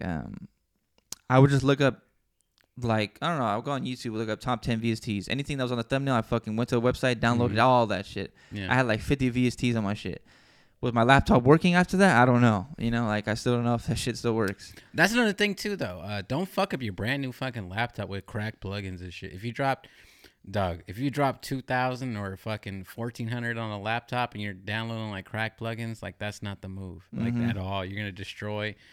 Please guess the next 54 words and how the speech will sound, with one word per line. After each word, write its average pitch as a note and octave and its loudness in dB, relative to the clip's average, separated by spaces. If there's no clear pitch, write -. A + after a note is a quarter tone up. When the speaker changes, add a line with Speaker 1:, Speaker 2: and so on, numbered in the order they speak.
Speaker 2:
like, G#2 -4
your G#2+ -2
biggest G2 -4
investment, F#2 -10
that F#2+ -8
computer. F2+ -12
And G2 -10
if G2 -12
you A2 -8
can, B2 -8
if A2+ -10
you C#3 -10
can C#3+ -4
drop C3+ -2
twelve C3+ -4
hundred C3+ -4
or G2+ -6
two A#2+ -12
thousand A#2+ -6
on A2+ -8
a A2 -8
laptop, A#2 -6
just - -12
drop B2 -4
a G2 -8
hundred G2 -8
dollar F#2+ -10
on F2+ -12
a - -14
V G2 -12
S F#2+ -14
T G2 -14
or F#2+ -10
something F#2+ -14
like G2 -12
that. G#2 -8
You A#2+ -8
don't C3+ -6
gotta G#2 -6
get F#2+ -12
nothing. G2 -12
You C#3 -2
don't F3 2
have C3+ 0
to A2 -6
get A2 -8
Keyscape A2 -8
or F#2+ -10
anything F#2+ -10
like G2 -10
that. G#2+ -6
Get C3 -10
this, A#2+ -8
the, A2 -12